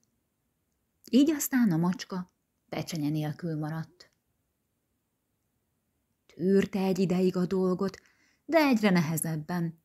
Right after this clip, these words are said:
mert nagyon szerette a patkányhúst. Kieszelte hát, hogy halottnak teszi magát. Fölmászott egy palánk tetejére,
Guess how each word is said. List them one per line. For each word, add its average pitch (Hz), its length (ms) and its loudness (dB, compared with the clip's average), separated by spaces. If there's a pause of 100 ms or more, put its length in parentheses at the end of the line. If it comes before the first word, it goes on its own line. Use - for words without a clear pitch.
mert 180 280 0
nagyon 175 320 0
szerette 139 540 -4
a 95 40 -4
patkányhúst. 147 1120 -6 (1300)
Kieszelte 180 640 0
hát, 147 480 -6 (420)
hogy 381 200 -2
halottnak 170 560 -2
teszi 185 300 -4
magát. 180 540 -2 (760)
Fölmászott 185 720 2
egy 185 160 -4
palánk 180 360 -2
tetejére, 180 760 -2